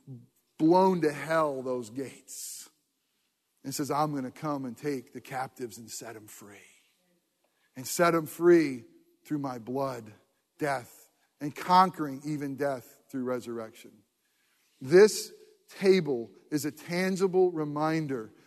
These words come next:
of the freedom we have in Christ. We can feel it and we can even taste it.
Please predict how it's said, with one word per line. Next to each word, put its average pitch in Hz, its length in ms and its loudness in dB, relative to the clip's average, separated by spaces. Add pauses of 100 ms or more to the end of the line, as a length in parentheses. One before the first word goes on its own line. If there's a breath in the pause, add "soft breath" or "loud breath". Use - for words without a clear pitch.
(100)
of 143 120 -4
the 143 100 -4
freedom 202 600 0 (140)
we 160 180 -2
have 160 460 0 (180)
in 143 140 -8
Christ. - 640 -8 (440)
We 165 120 0
can 165 200 2
feel 240 380 4
it 240 200 4
and 156 120 -4
we 175 100 -4
can 175 160 -4
even 180 260 -4
taste - 520 -2
it. 131 180 -10